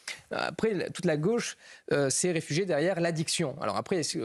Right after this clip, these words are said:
encore faut-il d'ailleurs démontrer une addiction à la trois M M C. Il faudrait rappeler ce que c'est justement la trois M M C. On le voit dans beaucoup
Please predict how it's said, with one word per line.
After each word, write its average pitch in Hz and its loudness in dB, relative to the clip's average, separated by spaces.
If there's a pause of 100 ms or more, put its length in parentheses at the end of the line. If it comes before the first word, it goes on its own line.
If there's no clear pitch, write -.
encore 135 -2
faut-il 151 2
d'ailleurs 135 4
démontrer 139 0
une 139 0
addiction 127 0
à - 2
la 139 0
trois 139 -2
M 127 -4
M 123 0
C. 202 2
Il - -20
faudrait 131 2
rappeler 127 0
ce - -4
que 127 0
c'est 170 2
justement 151 0
la 147 2
trois - -2
M 120 0
M 127 2
C. 208 2
On 180 -2
le 139 -2
voit 135 0
dans 120 0
beaucoup 190 2